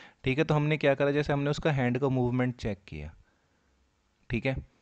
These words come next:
तो हमने देखा कि अभी इसका हैंड का मूवमेंट कुछ और है, लेकिन after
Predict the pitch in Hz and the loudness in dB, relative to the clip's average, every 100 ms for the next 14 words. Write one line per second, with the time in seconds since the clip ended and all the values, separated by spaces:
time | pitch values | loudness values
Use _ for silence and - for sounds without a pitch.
0 | _ _ - _ - 123 139 151 160 165 | _ _ -20 _ -2 2 4 4 4 2
1 | 160 160 160 156 175 156 151 156 147 143 | 4 4 4 2 4 2 2 2 4 4
2 | 156 - 160 - 101 80 90 95 123 175 | 2 0 0 0 -2 -4 -6 -4 0 0
3 | 196 - _ - 131 - - _ 180 190 | 0 -6 _ 0 2 0 -6 _ 2 2